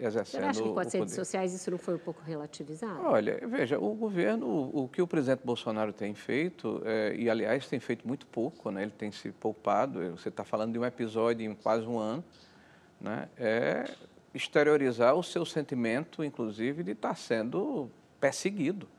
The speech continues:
Speaker 1: né? O que aconteceu, é, nesse domingo passado, me parece que foi um excesso proposital. Quem era o alvo da busca e apreensão? Carlos Bolsonaro,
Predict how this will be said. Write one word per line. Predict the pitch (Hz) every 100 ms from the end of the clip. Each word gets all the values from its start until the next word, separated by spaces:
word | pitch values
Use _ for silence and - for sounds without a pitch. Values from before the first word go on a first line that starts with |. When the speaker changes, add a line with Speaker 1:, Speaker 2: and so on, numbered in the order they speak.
| - - - - - - - -
Speaker 1:
né? | 127 -
O | 139 143
que | 208
aconteceu, | - 208 175 - - 127 120 123 123
é, | 117
nesse | 117 123 -
domingo | 123 117 113 107
passado, | - 107 - 110 151 - 107
me | 123
parece | 131 120 107 139
que | -
foi | 214 - 226
um | 247
excesso | 196 - - 151 - -
proposital. | - 240 - 233 - 147 135 165 - - - - - - - - - -
Quem | - 370
era | - 202
o | 147
alvo | 147 139
da | 127
busca | 120 123 -
e | 120
apreensão? | 123 117 - 113
Carlos | - 170 196 202
Bolsonaro, | 208 - 143 110 131